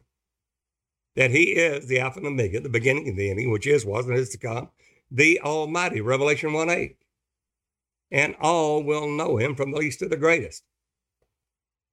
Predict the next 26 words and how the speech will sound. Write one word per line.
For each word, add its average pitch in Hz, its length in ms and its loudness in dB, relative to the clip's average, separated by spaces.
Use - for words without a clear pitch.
And 127 320 0
the 123 80 4
knowledge 127 560 -2
of 135 120 0
the 135 60 -2
glory 127 280 4
of 120 60 4
the 120 100 2
Lord 147 260 0
will 143 140 -2
cover 120 280 -2
the 135 140 4
earth 165 220 -2
as 113 160 -4
waters 131 340 -4
cover 151 200 -2
the 156 120 -4
seas." 185 480 2
But 120 160 0
God's 117 280 0
doing 135 280 2
it 87 100 -4
now, 123 380 0
and 131 160 -6
we 156 160 0
must 135 560 -4